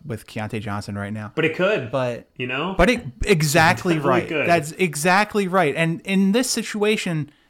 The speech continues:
Speaker 1: it's always better to take the time and be safe.
Speaker 2: Err on
Speaker 1: And
Speaker 2: the side of caution. Totally
Speaker 1: I
Speaker 2: agree.
Speaker 1: wo-, I wonder if this means, you know, if, if this means that, you know, that before they, they're s-, allowed to play, they, you know,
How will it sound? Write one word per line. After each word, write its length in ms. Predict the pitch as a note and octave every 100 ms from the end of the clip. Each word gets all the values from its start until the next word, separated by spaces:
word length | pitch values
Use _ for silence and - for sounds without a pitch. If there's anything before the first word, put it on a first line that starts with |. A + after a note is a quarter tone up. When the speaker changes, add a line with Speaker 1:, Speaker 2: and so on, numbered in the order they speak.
| _
Speaker 1:
it's 160 | - - -
always 500 | D#3 E3+ C#3+ D#3 A#2+
better 400 | - C#3+ C#3 B2
to 100 | A#2+
take 360 | - C3+ B2+
the 80 | C3
time 400 | - C3+ B2 A2+
and 120 | A2
be 120 | A2
safe. 440 | G2 - G#2 A2+ A#2
Speaker 2:
Err 140 | B2
on 80 | C3
Speaker 1:
And 100 | C3
Speaker 2:
the 40 |
side 220 | B2+ B2+ A#2
of 100 | A2
caution. 480 | A#2+ - - B2 - _
Totally 400 | B2+ B2+ B2+ B2
Speaker 1:
I 120 | E3
Speaker 2:
agree. 140 | D#3
Speaker 1:
wo-, 140 | D#3+ - - _ -
I 160 | E3
wonder 420 | E3 E3 G3+ G#3+ F#3+
if 120 | -
this 260 | E3 E3+
means, 640 | D#3+ D#3 D3+ D3 C#3+ C3+ -
you 120 | C#3+
know, 100 | B2
if, 180 | C#3+ D3 F3+
if 120 | E3
this 180 | G3+ A3
means 240 | G#3 F#3+
that, 300 | D#3+ C3 - _ _ _ _ _
you 120 | D3
know, 160 | C3 - _ _ _ _ -
that 260 | C#3+ B2+ - _ _
before 360 | D3+ - D3+ C#3+
they, 420 | C#3 C3+ B2+ B2
they're 480 | B2 B2+ B2+ B2 - _ _ -
s-, 260 | - -
allowed 380 | - D3 C3+ C3+
to 60 | C#3
play, 400 | - C3+ C3+ C#3
they, 200 | B2+ B2 - -
you 120 | C#3
know, 200 | A#2 E2+